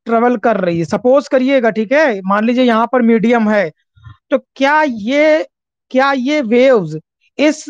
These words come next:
black hole में अंदर चली जाएंगी कि नहीं चली जाएंगी? ठीक है, इस बारे में हम चर्चा next topic में करेंगे, मतलब next class में करेंगे।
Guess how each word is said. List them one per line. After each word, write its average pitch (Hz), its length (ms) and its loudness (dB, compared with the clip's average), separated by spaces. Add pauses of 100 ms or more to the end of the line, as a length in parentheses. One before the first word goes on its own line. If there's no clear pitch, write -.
black 220 480 0
hole 262 240 0
में 277 80 2
अंदर 254 280 2
चली 233 260 -2
जाएंगी 262 340 0
कि 285 120 0
नहीं 220 220 4
चली 156 260 -2
जाएंगी? 143 480 0 (500)
ठीक 277 120 2
है, 311 60 0 (100)
इस 262 160 0
बारे 220 300 0
में 262 80 -2
हम 254 100 -2
चर्चा 254 440 0 (400)
next 240 360 0
topic 160 320 -6
में 151 100 -4
करेंगे, 147 300 0
मतलब 190 220 2
next 220 300 0
class 190 320 -4
में 269 120 0
करेंगे। 165 520 0